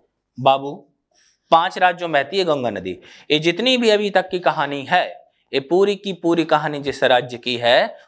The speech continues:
उस राज्य का नाम है उत्तराखंड। ये पूरी की पूरी कहानी किस राज्य की है, पूरी की पूरी कहानी उत्तराखंड राज्य की है।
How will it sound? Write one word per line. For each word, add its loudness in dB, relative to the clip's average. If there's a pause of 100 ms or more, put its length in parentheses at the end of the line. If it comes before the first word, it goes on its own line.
उस -4
राज्य 0
का -4
नाम -2
है -4
उत्तराखंड। -8 (840)
ये 0
पूरी 4
की -2
पूरी 2
कहानी -4 (280)
किस -2
राज्य -2
की -8
है, -2 (400)
पूरी 4
की -4
पूरी 0
कहानी 0
उत्तराखंड -2
राज्य -2
की -4
है। -2